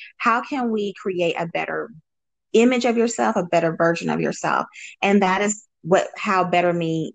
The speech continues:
came about. And, um, it, it's just really helped myself.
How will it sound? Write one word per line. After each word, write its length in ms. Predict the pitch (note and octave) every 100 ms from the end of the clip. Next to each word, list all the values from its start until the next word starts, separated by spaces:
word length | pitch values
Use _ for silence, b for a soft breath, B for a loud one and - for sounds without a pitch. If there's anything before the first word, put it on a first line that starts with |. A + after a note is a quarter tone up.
| _ -
came 160 | F3
about. 480 | D#3 D#3 D#3 C#3+ D3+ -
And, 420 | E3 D3+ D3+ - B B B -
um, 360 | A#2 E3+ E3 D#3
it, 180 | - F#3+ -
it's 140 | G#3
just 120 | G3
really 260 | F3+ A3+ A#3
helped 220 | A3+ G3
myself. 720 | F3 E3+ - G#3 F#3+ A3 B3